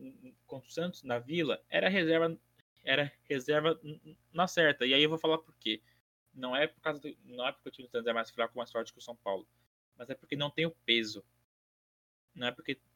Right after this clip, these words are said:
é porque não tem o peso que, que tem jogar em Itaquera contra o Corinthians, aquela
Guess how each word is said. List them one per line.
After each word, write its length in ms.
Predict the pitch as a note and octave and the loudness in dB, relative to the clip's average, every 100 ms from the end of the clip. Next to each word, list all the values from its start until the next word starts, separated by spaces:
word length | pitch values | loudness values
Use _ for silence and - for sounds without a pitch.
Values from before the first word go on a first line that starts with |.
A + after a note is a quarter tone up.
| _ | _
é 100 | - | -10
porque 200 | B2 - | -8 -6
não 160 | C3+ D#3 | -4 -4
tem 140 | E3 | -2
o 60 | E3 | -4
peso 340 | - C3+ D3 | -2 -2 -2
que, 260 | - C#3 C3+ _ | -2 -2 -2 _
que 120 | - C#3 | -14 -14
tem 380 | - D3 E3+ - | -6 -4 -4 -8
jogar 480 | B2+ A#2+ B2+ E3 - - - | -4 0 4 4 2 -4 -12
em 100 | C#3+ | -8
Itaquera 500 | E3 C3 - C3+ D#3+ | -4 -4 2 2 2
contra 260 | D#3+ D#3 _ | -2 -10 _
o 40 | |
Corinthians, 400 | C#3+ C3 A#2+ A2 | -10 -8 -8 -10
aquela 380 | A2 C3 C3+ | -4 -2 -2